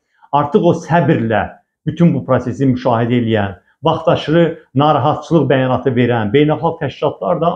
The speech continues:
artıq dilə gəliblər. Bəli, mən Facebook səhifəmdə Avropa İttifaqının Azərbaycandakı nümayəndəliyinin açıqlamasına istinad eləmişdim. Avropa Birliyinin rəsmi təmsilçisi X platformasında, sosial şəbəkədəki yazısında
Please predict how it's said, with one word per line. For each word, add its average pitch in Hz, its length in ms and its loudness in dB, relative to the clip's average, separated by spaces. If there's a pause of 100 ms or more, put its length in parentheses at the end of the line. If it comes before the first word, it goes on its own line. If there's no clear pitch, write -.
artıq 170 320 -2 (260)
dilə 135 240 4
gəliblər. 85 460 -6 (160)
Bəli, 107 260 -4
mən 165 140 0 (260)
Facebook 151 400 -2
səhifəmdə 110 640 -2 (580)
Avropa 127 380 2
İttifaqının 113 580 -2
Azərbaycandakı 110 760 -2
nümayəndəliyinin 107 840 0
açıqlamasına 107 720 -6
istinad 101 420 -8
eləmişdim. 101 560 -6 (320)
Avropa 123 420 0
Birliyinin 110 460 -2
rəsmi 113 380 -2
təmsilçisi 120 880 -2 (920)
X - 260 -4
platformasında, 110 680 0
sosial 110 400 -2
şəbəkədəki 104 760 -4
yazısında 104 840 -2